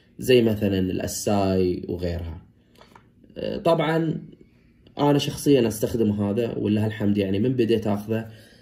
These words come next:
حسيت بفرق نشاط وحيوية، نوم تحسن،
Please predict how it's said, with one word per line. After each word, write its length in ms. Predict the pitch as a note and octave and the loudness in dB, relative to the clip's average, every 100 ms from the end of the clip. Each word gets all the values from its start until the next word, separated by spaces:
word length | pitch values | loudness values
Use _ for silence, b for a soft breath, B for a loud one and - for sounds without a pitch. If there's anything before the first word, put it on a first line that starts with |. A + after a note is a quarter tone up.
| B | B
حسيت 420 | - - - A2+ - | -18 -12 -6 -6 -6
بفرق 380 | - A2 F#2+ F#2+ - - | -4 -2 -2 -4 -6 -2
نشاط 520 | G2+ - G2 F#2 F#2 - | -2 -2 -2 -2 -4 -6
وحيوية، 1000 | - - A2 G2+ G2 F#2+ F#2+ F#2+ F#2+ - B B B | -8 -4 0 0 0 0 0 -2 -4 -10 B B B
نوم 240 | - A#2 G#2+ | 0 2 2
تحسن، 800 | G#2 - G#2 - G#2+ G2+ G2 | -2 -4 -4 -4 -2 -2 -2